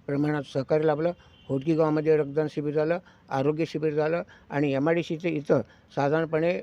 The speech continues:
न भूतो न भविष्यती अशा पद्धतीचं रक्तदान शिबिर आयोजित करून सहाशे एकतीस जणांनी रक्तदान, अ,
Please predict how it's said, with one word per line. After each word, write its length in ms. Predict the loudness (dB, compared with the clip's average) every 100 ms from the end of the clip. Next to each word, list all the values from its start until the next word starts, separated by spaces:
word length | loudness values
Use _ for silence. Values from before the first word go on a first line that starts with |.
| -8
न 340 | 0 4 4 4
भूतो 360 | 0 0 2
न 60 | 2
भविष्यती 500 | 4 2 2 -2 0
अशा 260 | 0 0
पद्धतीचं 560 | -4 -4 -6 -6 -4 -2
रक्तदान 320 | -2 -4 -4 -4
शिबिर 220 | 0 0 -2 -20 -20 -8
आयोजित 380 | 0 0 0 -2
करून 200 | 2 2 0 -8 _ -4
सहाशे 600 | 0 2 0 0 2 0 -2 -20 -20 -6
एकतीस 520 | -4 -4 2 2 2
जणांनी 520 | -4 0 2 4 2 2
रक्तदान, 440 | 0 -2 -2 0
अ, 120 | -2